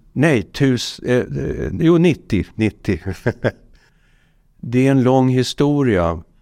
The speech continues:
Eh, man kan säga att jag blev en livsfilosof i det här. Man gick på möten, man pratade med varandra om livsfrågor, om det som var allvarligt här i livet, hur man kände sig och hur man mådde och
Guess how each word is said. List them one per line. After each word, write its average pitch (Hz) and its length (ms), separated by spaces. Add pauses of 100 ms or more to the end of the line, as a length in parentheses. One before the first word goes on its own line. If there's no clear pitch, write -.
(140)
Eh, 110 240
man 110 240
kan 123 180
säga 120 320
att 117 120
jag 120 120
blev 113 220
en 117 120
livsfilosof 113 1200 (1160)
i 98 420 (440)
det 101 100
här. 92 440 (100)
Man 110 260
gick 101 200
på 107 100
möten, 101 460
man 98 200
pratade 98 600
med 104 220
varandra 92 520
om 101 140
livsfrågor, 110 1040
om 85 140
det 87 140
som 87 180
var 82 240 (380)
allvarligt 110 800
här 82 160
i 82 100
livet, 76 500
hur 92 60
man 92 180
kände 107 640
sig 82 260
och 80 80
hur 87 100
man 92 180
mådde 101 640
och 78 260